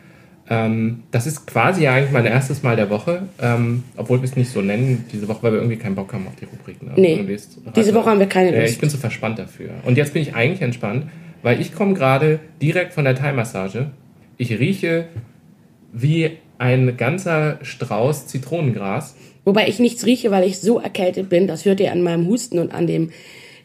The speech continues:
Speaker 2: Geräusch der kaputten Tür, das die, meine Stimme ist, oder der
Speaker 1: Ja.
Speaker 2: Gießkanne. Ähm, ich
Speaker 1: Kannst
Speaker 2: hab vor
Speaker 1: du mir
Speaker 2: allem verspannte Bronchien.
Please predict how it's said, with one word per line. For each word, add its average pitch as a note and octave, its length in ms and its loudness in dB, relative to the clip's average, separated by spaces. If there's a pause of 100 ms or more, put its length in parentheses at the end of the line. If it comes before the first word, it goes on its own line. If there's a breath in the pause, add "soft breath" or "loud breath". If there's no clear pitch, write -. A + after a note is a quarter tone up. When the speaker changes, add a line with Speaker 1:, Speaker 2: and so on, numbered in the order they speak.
Speaker 2:
Geräusch C4+ 540 0 (180)
der G#3+ 300 2
kaputten A3+ 500 -4
Tür, B3+ 420 2
das F#3+ 280 -4 (220)
die, F3+ 220 -2
meine F#3 240 4
Stimme G3 300 2
ist, - 360 -4
oder F3+ 200 0
der F3 260 -2
Speaker 1:
Ja. F#3 60 -10
Speaker 2:
Gießkanne. G3 500 -4 (720 loud breath)
Ähm, F#3+ 500 0
ich - 100 -6
Speaker 1:
Kannst C4+ 40 0
Speaker 2:
hab B3+ 80 -2
vor A#3+ 80 0
Speaker 1:
du - 40 2
mir A#3+ 60 4
Speaker 2:
allem C4 80 2
verspannte A#3+ 460 0
Bronchien. E3 480 -4